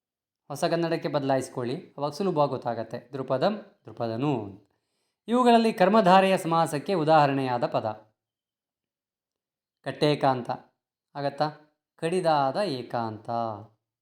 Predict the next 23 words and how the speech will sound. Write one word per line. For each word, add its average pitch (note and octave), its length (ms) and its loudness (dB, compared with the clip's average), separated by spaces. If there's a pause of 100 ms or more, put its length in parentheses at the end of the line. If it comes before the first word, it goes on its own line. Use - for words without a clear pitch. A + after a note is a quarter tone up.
(200)
ಹೌದು. G#2+ 380 -14 (480)
ಹಾಗಾಗಿ B2+ 320 -4
ಮೊದಲನೇ C#3+ 380 -2
ಆಯ್ಕೆಯೇ D#3+ 440 0
ಸಿಕ್ಕಿಬಿಡ್ತು B2+ 480 -8
ನಿಮಗೆ. A2+ 420 -8
ಆದ್ರೆ G3 180 -2
ಉಳಿದದ್ದನ್ನು F3 480 -2
ನೋಡಿ. A#2 240 -6 (440)
ಮನೆಯನ್ನು F3+ 540 0
ಕಟ್ಟು, F#3 320 -2
ಮನೆ D3 260 2
ಕಟ್ಟು, C#3 340 -4
ಕ್ರಿಯಾ C3+ 500 -6
ಸಮಾಸ. C3+ 420 -6 (680)
ಒಂದು G3 440 0
ಕಟ್ಟು, G#3 340 0 (380)
ಒಗ್ಗಟ್ಟು, C#3+ 540 -2 (560)
ದ್ವಿಗು C3+ 240 -6
ಸಮಾಸ. C3+ 420 -6 (1000)
ಕಣ್ಣಿನ G3+ 440 0 (440)
ಕಡೆ, G3 420 2 (260)
ಕಡೆಗಣ್ಣು, D#3+ 800 -4